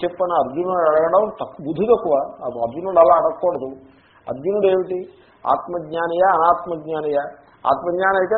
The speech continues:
కర్మ సన్యాసం వైపుకు పోవాలి, ఆత్మజ్ఞాని కాకపోతే కర్మానుష్ఠానం వైపు పోవాలి. అంతేగాని దాంట్లో నాకు వికల్పం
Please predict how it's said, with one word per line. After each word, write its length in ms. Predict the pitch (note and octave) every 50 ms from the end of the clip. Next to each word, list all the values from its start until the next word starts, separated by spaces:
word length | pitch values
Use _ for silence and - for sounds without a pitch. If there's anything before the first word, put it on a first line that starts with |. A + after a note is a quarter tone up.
| G#3+
కర్మ 160 | G3 F3+ F3+ F3+ D#3+
సన్యాసం 380 | F3+ F#3 F#3+ F#3 F3+ D#3+ E3+ F3+ F3
వైపుకు 280 | F3 F3 E3+ E3+ D#3 D3+ D3+
పోవాలి, 380 | D3+ C#3+ C#3 C3+ B2 A2+ A2+ B2 C3+ - - - _ _ _ _ - - D3
ఆత్మజ్ఞాని 500 | D3 F#3 F3+ F3+ F3+ F3+ F#3 F#3 F3+ F3 -
కాకపోతే 380 | D#3+ E3 D#3+ E3+ F3+ G3 F#3+ A3+ A#3 A#3+
కర్మానుష్ఠానం 600 | A3 G#3+ G#3+ G#3 G#3 G3 - - G3 G3 G3 G3 G3
వైపు 180 | F#3+ F#3 F3+ F3+ E3 E3
పోవాలి. 360 | E3 D#3+ D#3 D3 C3 B2 B2 C3+ - - - _ _ _ _ -
అంతేగాని 480 | A#2+ B2+ F3+ F#3 F3+ E3+ E3 D#3 B2+ A#2 B2 D3+ E3 D#3+ B2+
దాంట్లో 260 | B2+ C#3 - F3 F3 F3 D#3+
నాకు 160 | D#3 D#3 D#3 D3 A#2+
వికల్పం 460 | A#2+ A#2+ D#3+ D3 - - F#3 F#3 F3+